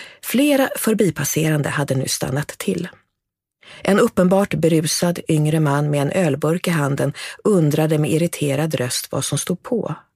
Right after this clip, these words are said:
Sen gick allt mycket snabbt. Erik Almqvist sträckte vänsterhandens knutna näve en halv meter framför sig och höll den högra framför ansiktet. Han såg ut som en boxare,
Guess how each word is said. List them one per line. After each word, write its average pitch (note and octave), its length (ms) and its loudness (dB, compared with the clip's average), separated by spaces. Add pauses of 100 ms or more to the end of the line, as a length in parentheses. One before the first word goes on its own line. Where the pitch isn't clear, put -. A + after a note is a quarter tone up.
(500)
Sen E3+ 320 0 (140)
gick C#3+ 240 -2
allt C3 400 -6
mycket - 260 -2
snabbt. - 540 -10 (1300)
Erik G#3+ 480 4
Almqvist A3+ 840 0
sträckte - 640 -2
vänsterhandens D#3 1000 0
knutna D3+ 640 -2
näve D3 400 0
en C#3 220 -4
halv C#3 460 -2
meter C3+ 320 -4
framför C#3+ 340 -4
sig D3+ 260 -2 (160)
och F3 200 0
höll D#3 240 2
den C#3+ 140 2
högra E3+ 580 0
framför C#3+ 440 -4
ansiktet. D3+ 720 -6
Han - 300 -6
såg - 260 -6
ut C#2 140 -8
som C#3 200 -4
en C3 100 -2
boxare, F#3 680 -2